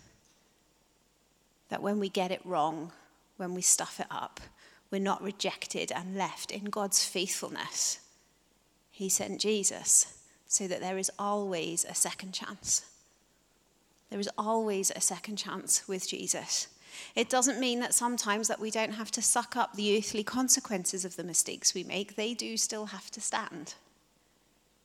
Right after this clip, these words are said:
But when we are obedient to God, we are less likely to mess up. But when we do, we have a God whose faithfulness is unending.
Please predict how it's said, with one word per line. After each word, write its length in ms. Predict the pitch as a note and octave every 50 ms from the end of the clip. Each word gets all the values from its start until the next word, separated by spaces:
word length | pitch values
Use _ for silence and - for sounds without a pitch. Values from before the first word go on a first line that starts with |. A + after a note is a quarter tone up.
| _ _ _ _ _ _ _ _ _ _ _ _ _ _ _ -
But 160 | - - -
when 180 | F#3 G#3 A3 A#3
we 140 | A#3 A#3
are 140 | A3 G#3 G#3
obedient 800 | G#3+ G#3 G#3 G#3 - G#3+ A3 A3+ A3+ G#3+ A3 G#3 F#3+ F#3 - -
to 140 | - - F#3+
God, 400 | - F#3 F3 - - - - - - - - - - - _ _ _ _ _ _ _ _ _ _ _ _ _ _ _ _ _ _ _ _ _ _ _ _ _ _ _ _ _ _ _ _ _ _ _ _ _ _ _ -
we 120 | A3+ G3+
are 140 | F#3+ F3 F#3
less 400 | F#3+ G3 G#3 F#3 - - - -
likely 640 | G#3 F#3 F3 E3+ - - - - F#3 D3 D3 D#3 D3+ - - _ _ _ _ _ _ -
to 100 | - -
mess 320 | F3+ E3+ D#3 D3+ - - -
up. 240 | D3+ - - - - - - _ _ _ _ _ _ _ _ _ _ _ _ _ _ _ _ _ _ _ _ _ _ _ _ _
But 140 | - G#3+ -
when 220 | - G#3 G3+ G3 G3
we 160 | G3 G3+ F#3+ -
do, 380 | - G#3+ G3+ F3+ E3+ E3+ - E3+ - - - _ _ _ _ _ _ _ _ _ _ _ _ _ -
we 60 | G#3
have 140 | G3 F#3 F#3+
a 40 | F#3+
God 400 | - - G3+ F#3+ F#3+ F#3+ F#3+ F3+
whose 240 | E3+ G3 F#3 -
faithfulness 920 | - - - - - - G#3 G#3+ G3+ - - A3 G3 F#3 F3 E3 - - -
is 240 | - G3+ F3 - - _ _ -
unending. 880 | C4 B3 B3 A#3+ - - - A3 A3 A3 A3 A3 A3 - - C#3+ D#3+